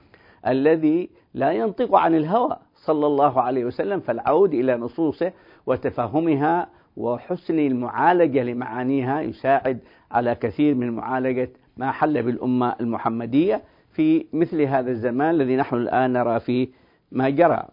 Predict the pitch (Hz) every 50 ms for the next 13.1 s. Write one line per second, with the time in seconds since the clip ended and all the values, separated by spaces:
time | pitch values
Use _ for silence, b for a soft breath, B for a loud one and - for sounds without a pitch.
0 | _ - - 131 147 - 262 262 262 214 165 - - 208 196 175 156 175 175 156
1 | 151 143 160 170 170 170 165 156 185 220 220 180 190 180 170 165 170 170 180 196
2 | 196 190 170 - - _ _ _ _ _ _ _ _ _ _ _ _ _ _ _
3 | _ _ _ _ _ _ _ b b b b b b b b - 139 151 160 165
4 | 190 214 208 208 - 135 - 151 156 - - - - 143 120 - - - 117 120
5 | 123 123 - 151 135 135 139 - 160 156 151 165 160 156 156 151 - 147 - 196
6 | 180 - - - 127 143 143 - - 147 147 - 190 175 160 - b b b b
7 | b b b b 139 147 147 135 135 - - 160 139 - - 185 196 226 202 262
8 | - - 117 - - - 107 95 - _ _ b b b b b b b b b
9 | b b b b b b b b b _ _ - - _ _ _ _ - - -
10 | 247 247 247 220 220 220 202 185 165 - - 190 - 226 196 175 160 151 156 165
11 | 165 160 156 147 - - 127 123 135 131 127 - 143 143 135 117 117 135 143 156
12 | 160 - - _ _ - 127 131 127 135 147 - - 156 151 151 147 139 139 139
13 | 135